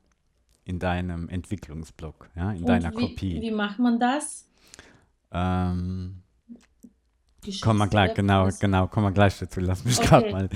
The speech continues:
Speaker 1: den Gedanke ausführen, ähm, installierst ihn erst dort und probierst du aus, ob das überhaupt funktioniert und was man dazu einstellen muss. Und dadurch hast du gewährleistet, dass dein echtes Blog im Netz immer funktioniert.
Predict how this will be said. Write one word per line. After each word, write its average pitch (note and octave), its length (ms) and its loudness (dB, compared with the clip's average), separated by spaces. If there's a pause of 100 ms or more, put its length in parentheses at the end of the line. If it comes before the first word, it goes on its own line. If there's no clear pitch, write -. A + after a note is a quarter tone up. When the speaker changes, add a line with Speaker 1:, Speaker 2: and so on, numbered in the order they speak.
(380)
Speaker 1:
den F#2+ 120 -2
Gedanke F2+ 540 -2
ausführen, F2+ 500 -10 (460)
ähm, G2+ 380 4 (100)
installierst G#2 640 0
ihn G2 60 -2
erst F2+ 260 -4
dort C#3 300 2
und G#2 140 -6
probierst A#2 560 -4
du - 120 -4
aus, A2 320 0
ob - 180 -10
das F#2+ 180 -8
überhaupt F2 300 -8
funktioniert E2 720 -10 (140)
und E2+ 180 -8
was F#2 200 -6
man F#2+ 140 -4
dazu F2+ 320 -10
einstellen D#2 580 -12
muss. C#2+ 300 -18 (500)
Und D#2+ 160 -12
dadurch A2 400 -2
hast A2 200 -4
du G2 60 -8
gewährleistet, G2 880 0
dass F2 180 -4
dein E2 220 -8
echtes G2 420 -8
Blog - 260 -6
im E2+ 100 -6
Netz G2 280 -4
immer G2 340 -2
funktioniert. F2 800 -8